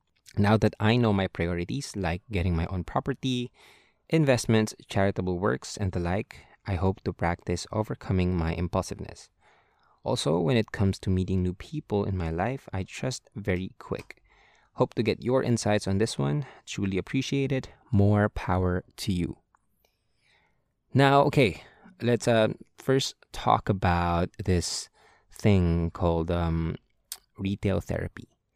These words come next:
And, uh, in, in your other message, I think it's in Facebook,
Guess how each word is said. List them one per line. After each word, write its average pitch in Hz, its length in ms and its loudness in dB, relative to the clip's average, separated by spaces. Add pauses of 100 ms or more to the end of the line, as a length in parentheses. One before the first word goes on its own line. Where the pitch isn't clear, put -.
(500)
And, 85 240 -2
uh, 80 400 -2
in, 101 160 -2
in 110 160 4 (160)
your 104 240 2
other 95 240 2
message, 87 400 -2
I 85 80 -8
think 82 160 -4
it's - 160 -12
in 92 240 -4
Facebook, - 640 -6